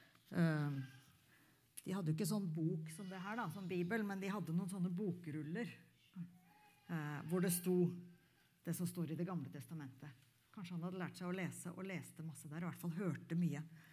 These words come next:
fra Bibelen og ba mye til Gud. Han var veldig mye sammen med Gud, og det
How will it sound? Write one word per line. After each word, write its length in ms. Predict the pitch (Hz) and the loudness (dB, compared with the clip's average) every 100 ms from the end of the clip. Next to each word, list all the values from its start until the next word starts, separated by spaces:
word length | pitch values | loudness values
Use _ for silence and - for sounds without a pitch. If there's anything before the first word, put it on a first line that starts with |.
| - - | -20 -14
fra 120 | 190 175 | -4 4
Bibelen 420 | 170 160 202 262 - - - | 4 6 2 0 -2 -16 -4
og 140 | 175 160 | -2 2
ba 240 | 156 165 | 2 2
mye 240 | 175 147 123 | 2 -2 -4
til 160 | 160 151 | -6 -6
Gud. 200 | 156 - - - 170 | -8 -16 -20 -16 -10
Han 160 | 190 | -10
var 320 | 185 - 175 | -10 -8 -4
veldig 260 | 214 165 175 | -2 0 2
mye 140 | 185 | 0
sammen 240 | 190 160 165 | -4 -2 2
med 140 | 175 | 2
Gud, 200 | 226 269 - - _ - _ _ _ _ | 2 -4 -8 -20 _ -20 _ _ _ _
og 100 | 170 | -4
det 140 | 185 | -4